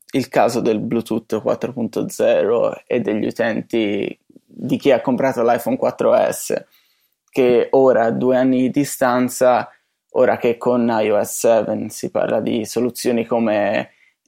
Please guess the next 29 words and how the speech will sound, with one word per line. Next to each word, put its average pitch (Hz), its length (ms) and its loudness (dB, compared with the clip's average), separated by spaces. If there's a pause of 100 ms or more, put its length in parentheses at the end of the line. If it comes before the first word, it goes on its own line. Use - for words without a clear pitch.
iBeacon, 117 840 0
che - 120 -2
è - 40 0
la - 120 -4
comunicazione 120 720 0
a 110 40 0
breve 117 320 0
distanza 113 1080 -2
e 110 260 -2
stile 117 540 -2
N 117 200 0
F - 180 -4
C, 117 300 -2
ma 110 140 -2
molto 113 320 -2
più - 140 -2
evoluta, 113 680 -2
utilizzando 117 680 -2
Bluetooth 117 400 -6
quattro 120 260 -2
punto 117 320 -4
zero. - 440 -2 (320)
Hai - 140 0
comprato 127 380 2
un 131 80 2
dispositivo 120 600 -2
due 120 180 2
anni 135 240 0
fa 131 400 2